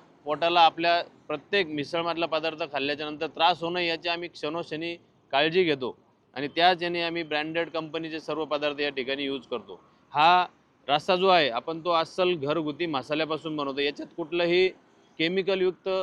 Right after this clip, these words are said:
मसाल्याचा वापर आपण करत नाही आणि यामुळेच आपल्या ग्राहकांना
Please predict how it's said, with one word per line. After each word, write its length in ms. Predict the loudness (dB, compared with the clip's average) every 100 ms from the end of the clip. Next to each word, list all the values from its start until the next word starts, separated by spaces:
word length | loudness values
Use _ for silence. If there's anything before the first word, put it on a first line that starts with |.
| -4
मसाल्याचा 440 | -8 -6 -4 -2 0
वापर 300 | 0 0 -2
आपण 260 | -2 -4
करत 260 | -6 -6 -6
नाही 220 | -6 -6 -8 _ _ -8
आणि 160 | -2
यामुळेच 460 | 0 0 0 -2 -2
आपल्या 440 | -4 -2 -2 -2 -4 _ _ _ _
ग्राहकांना 680 | 0 4 4 4 -2 0 -2